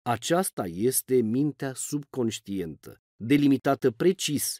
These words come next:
de mintea conștientă. Apariția psihiatriei ne-a arătat multe despre mintea subconștientă. Știm, de exemplu, că memoria ei e perfectă,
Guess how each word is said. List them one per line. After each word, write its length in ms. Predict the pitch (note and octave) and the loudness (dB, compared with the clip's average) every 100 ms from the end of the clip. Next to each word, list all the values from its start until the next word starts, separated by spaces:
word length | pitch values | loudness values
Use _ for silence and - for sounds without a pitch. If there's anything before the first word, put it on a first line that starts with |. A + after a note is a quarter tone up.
| _ | _
de 220 | E2+ G2 | -6 -4
mintea 460 | F#2 G#2 F2+ A2 G2 | 0 0 -2 -4 -4
conștientă. 880 | A2 G#2 - G2 F2+ D2 - - _ _ _ _ _ _ _ _ _ | -2 -4 -4 -6 -6 -8 -18 -20 _ _ _ _ _ _ _ _ _
Apariția 640 | D3+ D#3+ G3 B3 G3 A#2+ | -2 0 -2 0 0 0
psihiatriei 960 | F#2 - G#2 A#2 G2+ F#2+ C#3+ D#3+ D#3+ - | -2 -8 -6 -4 -4 -6 -2 2 2 0
ne-a 220 | D#3 D#3+ | 0 2
arătat 380 | D#3 D#3+ F#3 E3+ | 2 2 0 0
multe 440 | D#3+ F3+ C#3 G#2+ | 2 4 4 2
despre 380 | E2 G2 - G2 | 0 -2 0 0
mintea 420 | G2+ G#2 G2 G#2+ | 0 0 -2 -2
subconștientă. 840 | F#2+ G2+ - G2+ F#2+ D3 G#2 D2+ - _ _ _ _ _ _ _ _ | -4 -6 -4 -4 -2 0 0 0 -16 _ _ _ _ _ _ _ _
Știm, 200 | - C4 | -4 0
de 100 | C#3 | 0
exemplu, 440 | G2 E2+ C#3+ D3+ E3 | 0 2 2 2 -2
că 200 | G#2 F#2 | -2 -2
memoria 560 | F#2+ G2+ C#3+ E3+ A2 | -2 2 2 4 0
ei 340 | F2+ A2 C3 C#3+ | 0 0 0 -2
e 180 | C3 D3 | -2 -4
perfectă, 760 | - D#3 C#3 - E3 _ B2 | 0 0 0 -2 -4 _ -20